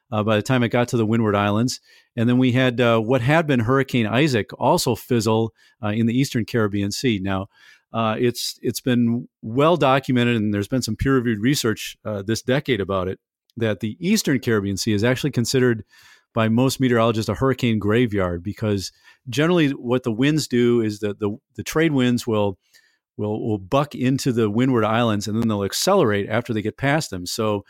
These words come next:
what the winds are actually doing is diverging and it's spreading apart. And when winds spread apart near the surface, uh, there has to be compensated sinking air where those winds are spreading apart. So sinking air then dries the air out. It suppresses convection.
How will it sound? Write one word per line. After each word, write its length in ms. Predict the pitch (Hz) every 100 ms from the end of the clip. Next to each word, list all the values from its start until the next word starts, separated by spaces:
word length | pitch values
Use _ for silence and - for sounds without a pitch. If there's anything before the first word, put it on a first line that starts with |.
| - _ -
what 180 | 123
the 80 | 127
winds 260 | 113 151 131
are 80 | 117
actually 240 | 123 113
doing 240 | 110 135
is 100 | 113
diverging 680 | 90 107 107 98 135 123 92
and 220 | 87 95 104
it's 120 | 87
spreading 400 | - - 135 127
apart. 520 | 101 - 147 101 - _ _ _ _ _ _ -
And 220 | 113 110
when 140 | 110
winds 200 | 117 151
spread 280 | - - 156
apart 400 | 131 - 160 165
near 180 | 135 143
the 80 | 113
surface, 580 | - 170 160 113 107 - _ _ _ -
uh, 140 | 110
there 140 | 113
has 180 | 127 147
to 80 | 139
be 100 | 123
compensated 760 | - 143 147 135 - 131 117 101
sinking 520 | - 165 151 117 113
air 460 | 127 135 98 95 - _ _ _ _
where 160 | 113 117
those 180 | 120 107
winds 200 | 120 113
are 60 |
spreading 280 | 98 123 110
apart. 300 | 101 123 101
So 100 | 92
sinking 420 | - 151 139 117
air 220 | 117 117
then 180 | 110 107
dries 420 | 98 98 117 127
the 120 | 117 117
air 160 | 107
out. 260 | 104 104 110
It 200 | 107 -
suppresses 440 | - 120 117 120
convection. 640 | - 107 104 98 107 101